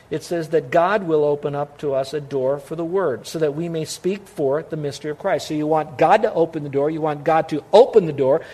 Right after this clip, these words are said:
You want God to open the door so you can speak. You want God to open the door so you can speak the gospel, the mystery.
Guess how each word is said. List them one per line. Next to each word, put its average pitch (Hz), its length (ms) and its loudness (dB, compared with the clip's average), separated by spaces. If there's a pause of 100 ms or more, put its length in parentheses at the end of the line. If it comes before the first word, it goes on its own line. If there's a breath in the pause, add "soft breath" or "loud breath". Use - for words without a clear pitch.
You 180 100 6
want 175 140 2
God 170 220 6
to 165 100 0
open 180 260 2
the 165 80 0
door 170 180 6
so 170 140 -2
you 185 100 0
can 170 140 0
speak. 240 480 -2
You 175 80 -4
want 165 220 -2
God 180 220 4
to 165 80 -2
open 190 260 4
the 175 80 -4
door 175 180 4
so 180 140 -6
you 165 40 -6
can 165 120 -4
speak 175 340 0
the 220 80 4
gospel, 226 560 2
the 151 100 -6
mystery. 175 480 -6